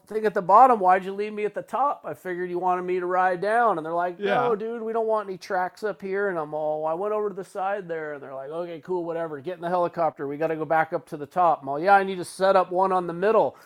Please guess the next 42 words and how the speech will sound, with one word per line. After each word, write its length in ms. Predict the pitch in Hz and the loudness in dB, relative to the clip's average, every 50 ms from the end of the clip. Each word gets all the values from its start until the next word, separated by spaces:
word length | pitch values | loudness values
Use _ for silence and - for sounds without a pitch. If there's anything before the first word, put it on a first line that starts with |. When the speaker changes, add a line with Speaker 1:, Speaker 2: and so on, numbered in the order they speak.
| - - _ _ | -20 -20 _ _
Speaker 1:
So 220 | _ - 185 175 | _ 0 2 2
the 80 | 180 180 | 4 4
next 240 | 190 190 185 - - | 2 2 0 -4 -6
thing 160 | 185 180 175 | -4 -2 -2
you 60 | 175 | 0
know, 120 | 185 185 | 2 4
I'd 200 | 180 170 165 151 | 4 4 4 2
get, 180 | 151 170 165 165 | -2 -4 -2 0
like, 180 | 156 143 131 - | -2 -2 -2 -4
two 220 | - 202 190 175 | -8 -8 -6 -4
runs 400 | 156 160 170 175 170 165 147 123 | -2 0 0 0 -2 -4 -6 -8
with 100 | 147 139 | -10 -6
no 180 | 143 151 147 139 | -2 -2 -2 -2
chips. 520 | 147 - 170 170 160 151 - - - - _ _ _ _ _ _ | -2 -2 0 0 0 0 -2 -16 -20 -20 _ _ _ _ _ _
Speaker 2:
Yeah. 340 | - 175 180 175 156 147 160 - _ _ _ _ _ - _ _ _ _ _ _ | -4 -2 0 0 0 -2 -6 -10 _ _ _ _ _ -20 _ _ _ _ _ _
Speaker 1:
So 220 | - - 131 131 | -4 0 0 2
it 140 | 139 147 147 | 4 4 4
was 160 | 143 135 123 | 2 2 -2
super 380 | - - 156 151 143 - 143 131 | -2 -4 -4 -4 -2 -2 -4 -4
fun. 380 | - 151 143 143 143 139 135 | -2 0 0 2 2 0 0
And, 160 | 127 120 123 | -2 -4 -4
uh, 220 | 123 120 120 120 117 - _ _ _ _ _ _ _ _ - _ _ _ _ _ _ _ _ _ | -4 -4 -4 -4 -6 -10 _ _ _ _ _ _ _ _ -20 _ _ _ _ _ _ _ _ _
then 220 | - 135 156 160 156 | 0 4 4 4 4
at 140 | 139 131 143 | 2 -2 0
night 400 | 143 156 165 175 175 160 139 143 | 2 4 4 4 4 0 -2 -6
we'd 160 | 139 135 127 | -8 -2 0
go, 320 | 143 143 143 143 139 143 | 2 4 4 4 4 2
everyone 340 | 151 151 143 143 143 139 139 | 2 0 0 0 0 0 0
would 140 | 135 127 - | -2 -4 -2
party. 400 | - 151 147 143 143 143 143 143 | 2 4 6 6 6 4 2 -2
We'd 140 | 135 135 135 | -2 0 2
have, 180 | 139 131 131 | 2 2 2
like, 240 | 131 131 127 123 - | 2 0 -2 -2 -4
the 100 | - 131 | -12 -14
pre-contest 2000 | - _ - - 147 139 139 143 143 139 131 127 _ _ _ _ _ _ _ _ _ _ _ - - 143 139 139 139 - 151 139 135 135 127 - - - - _ _ _ _ _ _ _ _ _ _ _ _ _ _ _ | -12 _ -8 -6 -4 -4 -4 -4 -4 -4 -6 -10 _ _ _ _ _ _ _ _ _ _ _ -6 -4 -2 -2 -2 -4 -2 0 0 2 0 -2 -4 -14 -20 -20 _ _ _ _ _ _ _ _ _ _ _ _ _ _ _
meeting 540 | - 139 143 147 147 147 147 143 147 143 147 | -8 -6 -4 -4 0 0 0 0 0 -2 0
and 80 | 143 | 2
all 240 | 139 139 139 139 139 | 2 4 4 6 6
that. 420 | 143 139 139 139 139 139 143 139 147 | 6 8 8 8 8 6 4 2 -2
And, 200 | 131 120 113 - _ _ _ _ _ _ _ _ _ _ _ _ _ _ | -10 -12 -12 -14 _ _ _ _ _ _ _ _ _ _ _ _ _ _
and, 180 | - 131 127 127 | -2 -2 -2 0
uh, 320 | 123 120 120 117 117 113 | 0 -2 0 0 -2 -4